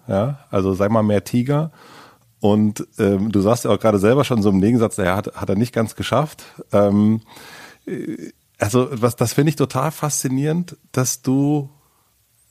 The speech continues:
ja, so sehr in deinem, äh, um, um, um, ja, dass du dich nicht dazu bringen lässt, irgendwie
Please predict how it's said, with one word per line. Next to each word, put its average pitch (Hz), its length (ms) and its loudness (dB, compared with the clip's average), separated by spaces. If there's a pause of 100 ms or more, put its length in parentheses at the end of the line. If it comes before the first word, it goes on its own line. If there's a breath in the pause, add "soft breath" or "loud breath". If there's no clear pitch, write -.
(720)
ja, 113 440 -4
so 113 220 -2
sehr 123 400 2
in 113 120 0
deinem, 107 600 0 (540 soft breath)
äh, 101 160 -4
um, 117 160 -6
um, 113 180 -8
um, 101 380 -8
ja, 107 160 -8
dass 107 160 -6
du 120 80 -4
dich 104 180 -4
nicht 139 240 0
dazu 120 260 -2
bringen 131 320 2
lässt, 98 400 -2
irgendwie 98 680 0